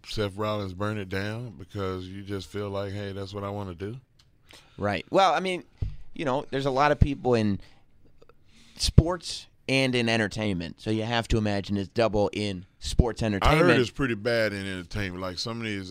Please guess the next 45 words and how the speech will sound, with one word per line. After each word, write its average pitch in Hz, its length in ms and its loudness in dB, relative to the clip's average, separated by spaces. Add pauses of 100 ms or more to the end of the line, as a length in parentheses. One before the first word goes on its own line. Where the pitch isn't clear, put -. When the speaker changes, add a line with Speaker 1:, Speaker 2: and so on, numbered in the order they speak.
Speaker 1:
actors 92 460 -6
and 87 100 -8
actresses, 85 800 -10
uh, 85 40 -8
Speaker 2:
Well, 151 240 -2
it's 143 200 -4
selfish, 190 460 -4
right? 123 240 4
It's 123 160 -2
just 143 160 -2
like, 127 140 2
"This 131 140 -6
is 160 120 -4
my 156 160 4
show. 151 320 4
It's 101 140 -4
about 135 260 4
me." 214 140 0
Nobody's, 147 360 2
nobody 151 220 2
cares 117 280 0
about 101 280 0 (380)
the 110 240 0
industry. 131 680 2 (160)
It's, - 480 2 (480)
it's, 135 240 4
and 139 120 6
I'm 151 80 4
not 143 100 2
talking 139 140 2
about 120 100 6
wrestling, 131 360 2
I'm 113 80 -4
talking 123 160 -2
about 107 100 -2
show 147 240 4
business. 110 440 -2
It's 117 220 -2
this 127 220 -2
idea 120 360 2
of, 113 100 -2
like, 117 180 0
"No, 139 100 2
no, 147 60 2
no, 120 240 4